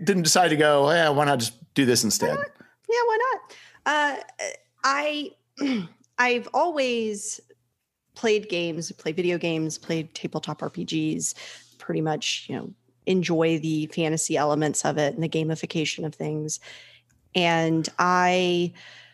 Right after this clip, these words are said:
Speaker 2: was actually at a really, I've, I've talked about this, if in,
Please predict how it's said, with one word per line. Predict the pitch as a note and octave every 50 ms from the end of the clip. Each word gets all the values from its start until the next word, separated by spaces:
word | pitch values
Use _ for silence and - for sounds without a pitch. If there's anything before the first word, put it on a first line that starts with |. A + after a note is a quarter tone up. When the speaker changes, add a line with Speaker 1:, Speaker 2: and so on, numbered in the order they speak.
| _ _ _
Speaker 2:
was | G#3 F#3+ F#3+
actually | A#3 C4 D4+ - - E4 D#4 C#4 B3
at | G#3+
a | G3 F3+
really, | E3+ E3+ F3 F3 F3+ F3+ F#3 F#3 F3+ E3+ E3+ - -
I've, | F3+ F#3 E3
I've | C#3 -
talked | - - - D#4+ D#4+ -
about | A#3+ A3 F#3 F3 -
this, | E3+ E3 D#3 - - - -
if | F3+ E3+ - _ _ _ _ _ _ _ -
in, | F#3+ F#3 F3 E3+